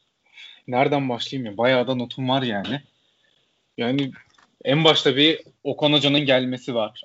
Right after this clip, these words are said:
Ayrı bir başlık. Beş senedir zirveye oynaması var. Ondan sonra sezona çok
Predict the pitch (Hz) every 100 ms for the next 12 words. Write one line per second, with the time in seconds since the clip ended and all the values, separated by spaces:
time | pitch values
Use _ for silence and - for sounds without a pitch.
0 | - 110 113 117 113 104 - 101 - _
1 | _ 123 131 135 143 131 120 120 110 113
2 | 117 123 113 113 113 - 110 90 - -
3 | _ _ _ _ _ _ _ - 123 123
4 | - 127 120 120 123 123 _ _ _ _
5 | - 139 139 147 151 147 - 156 -